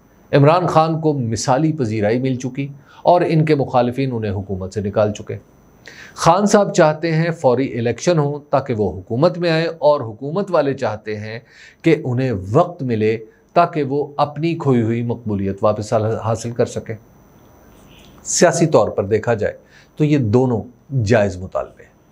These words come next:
इमरान खान ने अपने मौक़िफ़ में ये गुंजाइश रखी है कि वो आज या कल इलेक्शन की बजाय हुकूमत से ही इलेक्शन की तारीख मांग रहे हैं और जाहिर है ये तारीख अगले साल अगस्त से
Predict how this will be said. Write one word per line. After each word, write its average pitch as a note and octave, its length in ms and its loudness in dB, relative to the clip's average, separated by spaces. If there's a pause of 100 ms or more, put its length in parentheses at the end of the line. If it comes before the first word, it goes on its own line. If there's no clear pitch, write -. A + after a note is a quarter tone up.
(640)
इमरान C3+ 320 4
खान D3 320 4
ने A2+ 200 0 (320)
अपने C#3 280 2
मौक़िफ़ C3 420 2
में C#3 140 -2
ये D3 220 0
गुंजाइश A#2+ 640 2
रखी A#2+ 420 0
है G#2+ 220 -2 (480)
कि D3+ 80 4
वो D3 300 0
आज C3+ 320 4
या C3 160 0
कल D3 400 0
इलेक्शन A#2+ 360 -2
की B2 100 -6
बजाय A#2 300 0
हुकूमत D3 520 0
से D#3 160 2
ही C#3 140 2
इलेक्शन B2 380 0
की A2 120 -10
तारीख G#2 400 -2
मांग A2 200 -4
रहे G#2+ 160 0
हैं G2 160 -8 (300)
और A2+ 140 2
जाहिर B2+ 300 4
है - 140 -4 (320)
ये C3+ 140 4
तारीख C3 420 2 (120)
अगले B2+ 240 4
साल A2 320 -2 (120)
अगस्त A#2 400 0
से G2 300 -4